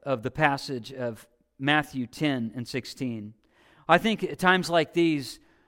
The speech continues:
they, they require a certain way of looking at our work. If we're gonna develop a theology of work. And I love what Eugene Peterson says here. He talks about,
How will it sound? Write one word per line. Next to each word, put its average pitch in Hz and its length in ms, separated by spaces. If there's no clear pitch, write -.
they, 151 300
they 160 220
require 160 800
a 131 80
certain 135 580
way 156 460
of 131 120
looking 131 380
at 113 60
our 110 120
work. 107 280
If - 60
we're 151 60
gonna 160 160
develop 135 680
a 127 200
theology 143 600
of 104 160
work. 90 400
And 143 100
I - 20
love 170 220
what 151 160
Eugene 131 300
Peterson 123 400
says 110 300
here. 110 280
He - 80
talks 147 280
about, 123 280